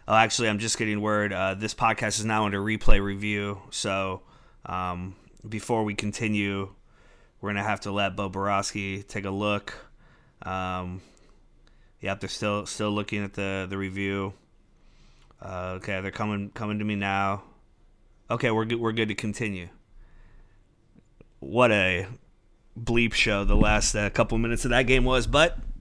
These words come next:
it ends the way we wanted it to end. A seventy-seven to seventy-three Hawkeye victory over Wisconsin completes the season sweep of the Badgers. And the story of the game is not the replay review, is not Iowa's win, is not the three seed in the Big Ten tournament. It's Joe Wieskamp's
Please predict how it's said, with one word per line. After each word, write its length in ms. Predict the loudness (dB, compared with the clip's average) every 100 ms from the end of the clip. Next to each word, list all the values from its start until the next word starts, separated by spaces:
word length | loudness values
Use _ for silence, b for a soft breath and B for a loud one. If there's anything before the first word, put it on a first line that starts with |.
| -8 0
it 120 | 4
ends 240 | 6 6
the 80 | 4
way 160 | 6 4
we 120 | 4
wanted 280 | 4 4 2
it 80 |
to 100 | 0
end. 260 | 0 0 0
A 120 | -2
seventy-seven 600 | 2 2 2 2 2 0
to 40 | 0
seventy-three 720 | 0 0 -2 -2 2 2 0 B B B
Hawkeye 400 | 6 6 6 2
victory 440 | 2 -2 0 -2
over 240 | 2 2 2
Wisconsin 680 | 0 -2 -2 -2 0 -2 -2
completes 420 | -4 -2 -2 -4
the 100 | -4
season 400 | -2 -2 -2 -4
sweep 460 | -4 0 0 -2 -4
of 220 | -4 -4
the 80 | 0
Badgers. 680 | 4 6 4 2 2 0 -6 B B B B B B B B 2
And 460 | 6 6 4 0 -2
the 220 | 0 0
story 360 | 0 2 2 4
of 120 | 2
the 80 | 0
game 500 | 2 4 2 0 -2 B -20 -20 -20 -20 -2 4
is 200 | 4 6
not 220 | 4 4
the 80 | 2
replay 380 | 2 2 2
review, 460 | 4 2 4 4 4
is 140 | 2
not 200 | 2 4
Iowa's 460 | 6 6 6 4 0
win, 280 | 0 0 0
is 120 | 0
not 160 | 0 -2
the 100 | -6
three 280 | -4 -2
seed 260 | 0 0 0
in 60 | 0
the 80 |
Big 200 | 0 -2
Ten 220 | -2 -4 -4
tournament. 480 | -4 -2 -2 -4
It's 220 | -6 -8 -4
Joe 260 | 0 0
Wieskamp's 880 | 0 -2 -4 -4 -4 -2 -2 -2